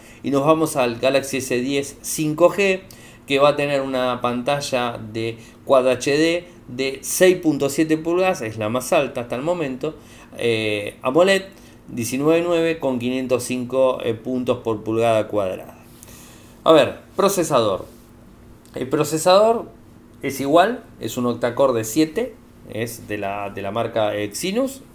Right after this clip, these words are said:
es, digamos, es, es de ellos. Eh, bueno, eso no hay gran diferencia. Eh, siete, eh, siete núcleos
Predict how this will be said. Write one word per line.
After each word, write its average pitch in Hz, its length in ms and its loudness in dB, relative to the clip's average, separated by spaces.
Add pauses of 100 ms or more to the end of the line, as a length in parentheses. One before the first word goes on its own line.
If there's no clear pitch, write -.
es, 104 180 -12
digamos, 104 340 -6
es, 101 240 -12 (100)
es 110 180 -6
de 95 340 -8
ellos. 180 420 -4 (520)
Eh, 107 480 -2
bueno, 127 200 0 (1000)
eso 113 240 -6
no 131 320 0
hay 147 140 2
gran 135 160 2
diferencia. 240 500 0 (480)
Eh, 107 960 -2
siete, 143 800 0
eh, 104 560 -6 (920)
siete 120 600 -4
núcleos 165 600 0